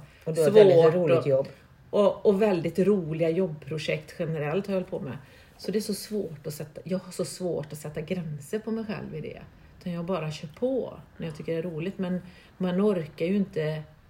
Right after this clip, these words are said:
Speaker 2: ändå, även om det är roligt. Eh, så, ja, och det kallar man, då får man ju diagnosen att man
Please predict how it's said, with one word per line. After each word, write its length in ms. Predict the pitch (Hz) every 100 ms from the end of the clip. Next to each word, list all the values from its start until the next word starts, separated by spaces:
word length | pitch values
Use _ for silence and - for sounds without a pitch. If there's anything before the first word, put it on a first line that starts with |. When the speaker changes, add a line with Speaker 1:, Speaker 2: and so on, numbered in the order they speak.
| - _ _ _ _ _ _
Speaker 2:
ändå, 480 | 185 175 165 175 247
även 220 | 185 151
om 120 | 151 165
det 80 |
är 60 | 175
roligt. 680 | 220 151 147 240 233 - - - - - - - - - - _
Eh, 380 | - 185 170 165 151
så, 540 | - 190 180 170 160 165 160 - - - - -
ja, 200 | - 156 -
och 120 | 202
det 260 | 170 247 262
kallar 340 | 269 254 156
man, 220 | 143 -
då 100 | 180
får 180 | 196 220
man 140 | 165
ju 60 | 147
diagnosen 560 | 147 147 156 147 - 151
att 100 | -
man 140 | -